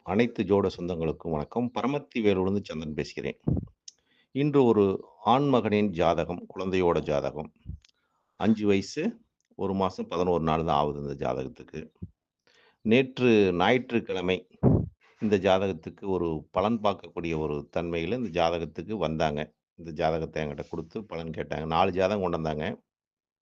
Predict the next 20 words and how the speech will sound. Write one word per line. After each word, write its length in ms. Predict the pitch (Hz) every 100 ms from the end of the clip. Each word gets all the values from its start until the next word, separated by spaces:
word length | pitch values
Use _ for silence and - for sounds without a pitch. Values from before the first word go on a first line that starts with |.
| _ _ _ _ _ -
இதை 340 | 139 139 131
முதல் 280 | 120 131 143
ஜாதகமா 320 | 131 120 120
எடுத்துட்டு 300 | 110 98 120
இந்த 120 | 110
ஜாதகத்தை 440 | 95 98 104 - 95
நான் 160 | 82
பலன் 240 | 90 95 107
சொல்லாம 600 | 95 90 98 107 87 80 -
நாலாவது 540 | 87 95 123 123 110
ஜாதகமாக 540 | 95 92 90 90 92 90
இதுக்கு 200 | 85 76
பலன் 240 | 80 82
சொன்னேன். 280 | 80 78 82
மூணு 220 | 95 95
ஜாதகத்தை 420 | 92 98 95 92
முடிச்சுட்டு 520 | 95 95 - 160 170
இது 120 | - 95
நாலாவது 400 | 92 101 95 90
ஜாதகமா 460 | 85 82 98 117